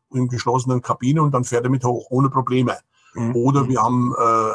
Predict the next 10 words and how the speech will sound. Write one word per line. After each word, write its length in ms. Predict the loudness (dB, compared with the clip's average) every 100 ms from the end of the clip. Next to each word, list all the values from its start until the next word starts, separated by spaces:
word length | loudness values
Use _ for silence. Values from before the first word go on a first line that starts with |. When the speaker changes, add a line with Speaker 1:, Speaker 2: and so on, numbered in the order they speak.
| -2
Speaker 1:
eine 180 | 0 -2
Tour 200 | 0 0
dabei, 460 | 0 2 0 0 -2
da 80 | 0
läuft 320 | 0 0 -2
man 80 | -4
erst 200 | -4 -2
fast 280 | -2 -2 -8
eine 100 | -12
Stunde 560 | -4 2 4 2 0